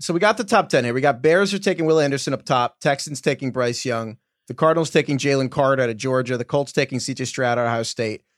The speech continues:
Seahawks taking Tyree Wilson. Lions taking Kelee Ringo, who, I mean, basically is like a cop eating donuts. I don't even know. Uh, the Raiders are, like, taking Will Levis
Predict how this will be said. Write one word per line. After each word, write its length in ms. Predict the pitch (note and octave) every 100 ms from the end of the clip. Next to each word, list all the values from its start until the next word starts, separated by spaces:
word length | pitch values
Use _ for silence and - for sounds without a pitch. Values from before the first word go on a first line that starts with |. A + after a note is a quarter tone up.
| -
Seahawks 300 | - E3 D#3
taking 220 | F3 D#3+
Tyree 280 | C#3 D3 C3+
Wilson. 400 | B2+ B2 - A#2+
Lions 320 | B2 C3 C3+
taking 220 | C#3 B2+
Kelee 280 | A#2 C3+ B2+ A#2+
Ringo, 320 | B2+ B2 A#2
who, 200 | A#2+ A2+ _ _ _ -
I 60 |
mean, 140 | G#2 G2
basically 420 | A2 - G2+ G2
is 140 | G2
like 120 | G#2+
a 60 | F#2
cop 300 | - G#2 G2+
eating 180 | F2+ G2
donuts. 420 | G2+ G#2 G2 -
I 80 | F2+
don't 160 | F#2
even 200 | F#2+ G2
know. 180 | G2 F2+ _ _ _ _ -
Uh, 280 | B2 A#2+ A2
the 120 | G2+ C3
Raiders 380 | D3 E3+ E3+ D#3+
are, 40 |
like, 240 | C#3 C3+ C#3+
taking 240 | D#3 D3+
Will 180 | C3 D3
Levis 560 | C#3 C#3+ C#3 C3+ -